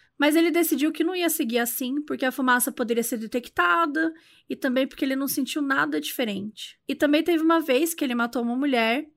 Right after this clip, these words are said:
e depois ele tentou ressuscitá-la, né, fazendo respiração boca a boca, bombeando o coração dela e tal.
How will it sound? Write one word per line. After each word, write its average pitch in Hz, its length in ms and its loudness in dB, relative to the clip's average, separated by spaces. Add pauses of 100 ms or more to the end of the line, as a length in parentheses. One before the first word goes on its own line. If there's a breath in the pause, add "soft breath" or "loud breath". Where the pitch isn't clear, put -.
(200)
e 240 60 -4
depois 269 320 0
ele 294 160 0
tentou 302 480 -2
ressuscitá-la, 277 920 0
né, 214 200 -4
fazendo 226 320 -6
respiração 220 500 -4
boca 214 220 -4
a 294 40 0
boca, 240 760 2 (440 loud breath)
bombeando 226 520 2
o - 20 -16
coração 233 560 -2
dela 240 400 0
e 240 80 -6
tal. 196 420 -6